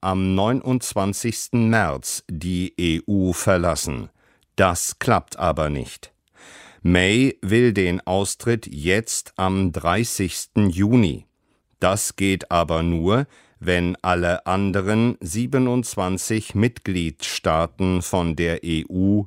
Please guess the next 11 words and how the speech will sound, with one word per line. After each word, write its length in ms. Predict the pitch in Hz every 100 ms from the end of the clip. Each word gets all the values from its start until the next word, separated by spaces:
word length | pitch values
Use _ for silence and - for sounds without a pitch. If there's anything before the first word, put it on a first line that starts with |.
| -
dazu 560 | - 82 78 - 107 104
Ja 340 | 92 107 110
sagen. 560 | 80 76 65 58 55 50 _ _ _ _ - - - - _ _
Ein 300 | - 113 143
Problem 580 | - 87 78 82 101 101
ist, 440 | - 120 - - - _ _ _ -
am 360 | 92 90 85
dreiundzwanzigsten 1300 | 76 82 113 143 147 - 95 95 - 95 - - 87
Mai 460 | 82 78 78 95 117 -
sind 540 | 87 85 87 85 80 -
Europawahlen. 1300 | 92 90 85 113 - 101 85 73 67 60 57 53